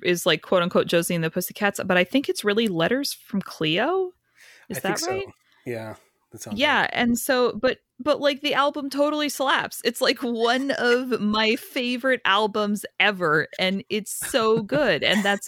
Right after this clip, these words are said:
Speaker 1: all original songs. And they're like, "Yeah, this is, like, Josie and the Pussycats." And they, like,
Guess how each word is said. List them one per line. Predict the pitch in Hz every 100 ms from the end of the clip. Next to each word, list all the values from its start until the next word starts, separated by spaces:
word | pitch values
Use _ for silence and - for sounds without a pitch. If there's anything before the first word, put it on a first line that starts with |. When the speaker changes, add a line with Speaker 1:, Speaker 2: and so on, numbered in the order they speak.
| -
Speaker 1:
all | 185 220
original | 240 240 220
songs. | 226 151 143 147 -
And | - 175
they're | 175
like, | 165
"Yeah, | - -
this | - 190
is, | 202 202
like, | 196 -
Josie | 147 170 190
and | 196
the | 214
Pussycats." | 269 269 262 147 87 -
And | 180 175
they, | 180
like, | 175